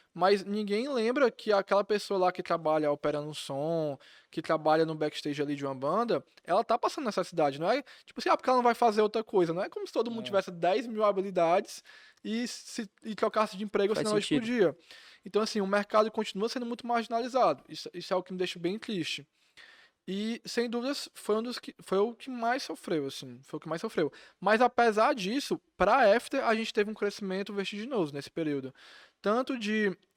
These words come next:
Speaker 1: novos produtos, produtos que eu digo novos artistas,
Speaker 2: Uhum.
Speaker 1: quanto, é, a ascensão da marca Seu Domingo. Apesar de a gente já ter tido edições em vários locais do Brasil, inclusive, uma das coisas que me deixou mais feliz, assim, eu lembro que quando a gente fez Noronha,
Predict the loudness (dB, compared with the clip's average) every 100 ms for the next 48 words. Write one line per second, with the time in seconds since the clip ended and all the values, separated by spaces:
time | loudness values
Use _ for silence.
0 | -2 2 2 2 -2 2 0 0 -4 -4
1 | -4 -6 -6 -4 -4 -2 -4 -6 -8 -8
2 | -10 -14 _ -20 -16 -14 -14 -18 _ _
3 | _ _ -4 0 2 2 0 -2 -4 -14
4 | -20 -20 _ _ _ _ -2 2 2 2
5 | -2 0 0 0 -2 -2 -2 2 4 4
6 | 0 -2 -4 -4 -4 -4 -4 -4 -6 _
7 | _ -4 0 2 4 2 2 2 4 2
8 | -2 -16 -12 8 8 8 4 -2 -2 -2
9 | -2 4 6 6 4 4 4 4 4 2
10 | 2 0 0 -2 -2 -2 -2 -4 -12 -20
11 | _ _ -4 0 2 2 -2 -4 -4 -2
12 | -2 0 -2 -2 -2 -2 -2 -4 -6 -6
13 | -2 0 2 2 4 4 2